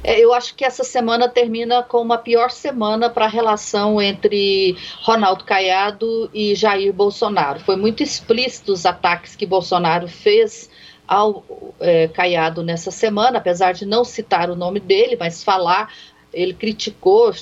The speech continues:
disse que mente um governador do Centro-Oeste que fala grosso, né? Não precisa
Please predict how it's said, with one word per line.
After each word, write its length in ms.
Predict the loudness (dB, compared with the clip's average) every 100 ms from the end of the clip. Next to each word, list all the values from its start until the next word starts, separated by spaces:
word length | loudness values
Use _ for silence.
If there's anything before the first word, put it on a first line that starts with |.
| -12
disse 320 | -8 -8 -10
que 200 | -8 -6
mente 560 | -2 -2 -2 -6 -12 -8
um 140 | -2 2
governador 680 | 2 2 0 0 2 2
do 120 | 0 -4
Centro-Oeste 840 | 0 0 2 2 2 0 -4 -12
que 80 | -6
fala 320 | 0 2 2
grosso, 520 | -2 -4 -6 -8 -8
né? 280 | -2 0 0
Não 120 | -2
precisa 520 | -2 0 0 2 0